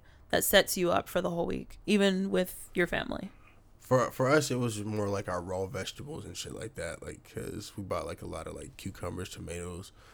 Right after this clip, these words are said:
Speaker 2: like, uh, spinach and stuff like that, and, like, we were eating, like, a salad every,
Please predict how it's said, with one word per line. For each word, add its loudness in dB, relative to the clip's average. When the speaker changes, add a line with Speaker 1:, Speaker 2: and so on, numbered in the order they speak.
Speaker 2:
like, -8
uh, -10
spinach -4
and -2
stuff -2
like -2
that, -2
and, -8
like, -4
we 0
were 4
eating, -6
like, -8
a -8
salad -4
every, -8